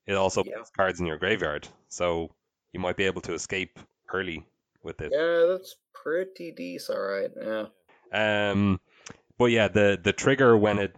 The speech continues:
Speaker 1: when it dies is not quite as good as the other one, because you're not really getting that guaranteed value. Like,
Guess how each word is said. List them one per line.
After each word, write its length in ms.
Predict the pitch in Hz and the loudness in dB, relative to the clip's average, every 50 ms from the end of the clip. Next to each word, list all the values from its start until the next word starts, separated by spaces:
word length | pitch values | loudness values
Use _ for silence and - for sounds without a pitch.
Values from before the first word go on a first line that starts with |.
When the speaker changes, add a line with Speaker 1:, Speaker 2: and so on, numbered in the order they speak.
| _ | _
Speaker 1:
when 220 | _ - 110 101 95 | _ -8 -4 -4 -4
it 140 | 92 - - | -4 -2 0
dies 600 | 107 98 101 107 110 113 120 120 110 - - - | 2 4 4 4 4 4 4 2 0 -4 -8 -10
is 180 | - 107 101 90 | -6 -6 -4 -2
not 200 | 101 101 95 - | -2 -2 -2 -2
quite 200 | - - 95 90 | -2 -2 -2 -2
as 120 | 87 85 | -2 -4
good 380 | - - 98 92 87 87 80 - - - - _ _ _ - | -6 -4 -2 -2 -2 -2 -4 -8 -14 -20 -20 _ _ _ -10
as 500 | 92 90 87 85 85 85 82 82 82 - | -8 -6 -6 -6 -6 -6 -6 -8 -10 -10
the 120 | - 95 | -6 -4
other 120 | 90 87 95 | -4 -2 -2
one, 220 | 101 110 120 113 - - _ _ _ _ _ _ | 0 0 -2 -2 -6 -12 _ _ _ _ _ _
because 260 | - - 107 101 87 | -6 -4 -2 -2 0
you're 100 | 92 87 | 0 0
not 220 | 90 92 95 85 90 | 0 0 0 0 -2
really 300 | 95 95 92 90 87 85 | -4 -4 -4 -6 -8 -6
getting 400 | 92 92 90 85 90 87 87 85 | -4 -4 -4 -4 -4 -4 -4 -2
that 320 | 85 85 85 - _ 95 | -2 -2 -2 -4 _ -6
guaranteed 520 | - 90 90 90 90 90 - - 90 80 | -4 -2 0 0 0 -2 -4 -6 -10 -8
value. 400 | 78 82 82 87 90 92 95 98 | -6 -4 -4 -4 -4 -4 -6 -6
Like, 340 | 95 87 85 85 - - - | -6 -6 -6 -6 -8 -10 -18